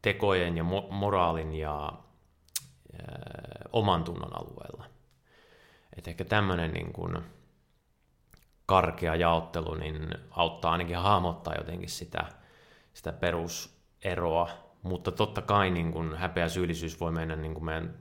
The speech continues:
tunnetasolla monella tavalla niin kun päällekkäin, ja ne voi liittyä, kietoutua monella tavalla toisiinsa,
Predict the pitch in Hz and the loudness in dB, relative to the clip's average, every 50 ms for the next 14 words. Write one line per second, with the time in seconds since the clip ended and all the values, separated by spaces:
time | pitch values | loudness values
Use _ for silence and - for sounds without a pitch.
0 | - - 98 95 92 92 85 85 - 85 82 - 82 80 80 78 82 82 82 80 | -10 -6 -2 0 0 0 -2 -2 -6 -8 -6 -6 -6 -6 -6 -4 -4 -4 -4 -2
1 | 80 78 78 78 80 82 80 78 78 78 78 82 82 - - - 80 76 76 78 | -2 -2 -4 -4 -6 -6 -6 -6 -6 -6 -6 -10 -10 -8 -4 -2 0 0 0 -2
2 | 78 82 - - - - 73 67 65 65 - - - - - 80 78 78 78 80 | -2 -8 -12 -16 -12 -10 -8 -8 -6 -8 -10 -10 -12 -10 -8 -6 -4 -4 -2 -2
3 | 78 78 82 82 82 80 - - - 80 78 78 - - 82 80 78 78 78 78 | -2 0 2 0 0 -2 -4 -12 -10 -10 -10 -10 -8 -4 -4 -4 -2 -2 -4 -4
4 | 82 80 82 82 82 80 80 85 82 85 85 85 85 - - 85 85 78 71 76 | -4 -4 -4 -2 -2 -2 -2 -4 -4 -4 -4 -4 -4 -4 -2 0 0 0 -2 -4
5 | - - 69 76 - - - 73 | -6 -8 -8 -8 -8 -8 -10 -10